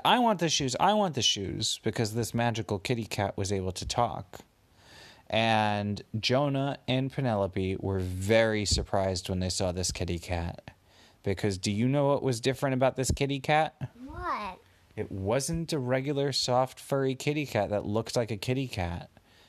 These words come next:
Speaker 1: because this kitty cat had a different nose. The kitty cat had a long blue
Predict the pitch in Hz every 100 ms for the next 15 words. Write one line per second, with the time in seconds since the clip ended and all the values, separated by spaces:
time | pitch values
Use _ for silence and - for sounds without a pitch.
0 | _ - 92 104 92 98 147 - - 190
1 | 190 165 120 104 85 87 - - - -
2 | _ _ _ _ _ - 95 92 82 101
3 | 101 - 95 92 - 90 87 87 - 127
4 | - - - _ _ - 101 - 135 143
5 | 156 147 151 151 - 104 95 87 90 113
6 | 147 160 170 175 175 139 123 117 107 107
7 | 107